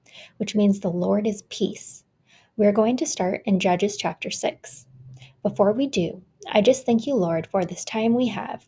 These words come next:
where we get to read your word. We know it's active and we want to see it come alive in our hearts and minds,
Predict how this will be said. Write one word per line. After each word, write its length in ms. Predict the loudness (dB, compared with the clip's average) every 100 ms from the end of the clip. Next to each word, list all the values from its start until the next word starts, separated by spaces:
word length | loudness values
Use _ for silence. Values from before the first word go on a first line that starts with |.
| _
where 140 | -2
we 120 | 0
get 140 | -2 -4
to 140 | -6
read 240 | -2 -2 0
your 140 | -2
word. 340 | -4 -8 -10 -18 _ _ _ -8 0
We 120 | 2
know 160 | 4
it's 160 | 0 -2
active 520 | -4 -4 0 0 2 0
and 180 | 2
we 80 | 4
want 240 | 4 2 -2
to 100 | -4
see 240 | -2 -2
it 160 | -4 -6
come 220 | -4 -2
alive 320 | 0 0 2
in 80 | 0
our 120 | 0
hearts 380 | -2 -4 -4 0
and 140 | 2
minds, 480 | 2 -2 -10 -14